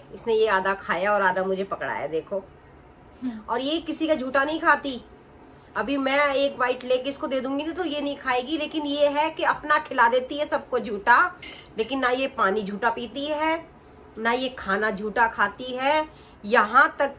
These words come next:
Speaker 1: कि ये अपना towel भी share नहीं करती है, अपना चद्दर में भी नहीं किसी को घुसने देती है ये लड़की। और ये
Speaker 2: हाइजीन।
Speaker 1: देखो, इसने मैंने मांगा है तो इसने मुझे आधा खा के दिया है।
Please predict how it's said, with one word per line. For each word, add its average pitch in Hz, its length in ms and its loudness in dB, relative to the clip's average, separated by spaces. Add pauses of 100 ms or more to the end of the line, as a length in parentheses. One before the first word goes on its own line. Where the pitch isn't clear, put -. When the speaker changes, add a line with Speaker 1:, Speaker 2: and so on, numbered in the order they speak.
Speaker 1:
कि 294 160 -2
ये 330 480 -2
अपना 311 920 2
towel 254 380 4
भी 311 120 -4
share 269 300 -2
नहीं 269 200 -2
करती 254 320 -4
है, 285 460 -2 (320)
अपना 269 320 2
चद्दर 254 440 -2
में 254 160 2
भी 262 120 -4
नहीं 254 200 2
किसी 240 240 -12
को 247 100 -2
घुसने 226 380 -2
देती 233 380 0
है 240 140 -2
ये 254 60 -6
लड़की। 262 600 -4 (420)
और 240 100 4
ये 247 80 0
Speaker 2:
हाइजीन। 240 120 4
Speaker 1:
देखो, 233 360 0
इसने 254 300 -6
मैंने 247 260 -2
मांगा 220 360 2
है 226 180 -2
तो 247 120 -4
इसने 240 220 -4
मुझे 220 240 -2
आधा 196 260 0
खा 165 160 -6
के 175 160 -12
दिया 190 240 -14
है। - 100 -18